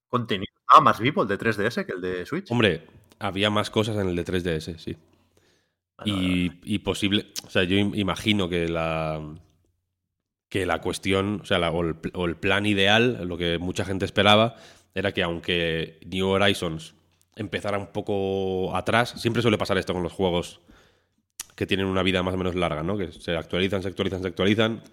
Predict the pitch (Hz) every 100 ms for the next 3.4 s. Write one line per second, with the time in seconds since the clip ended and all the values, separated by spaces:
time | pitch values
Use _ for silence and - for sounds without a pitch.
0 | _ 104 98 85 92 92 92 90 98 95
1 | 85 - _ _ _ _ _ _ _ _
2 | 92 98 95 107 104 101 104 101 92 95
3 | 87 82 80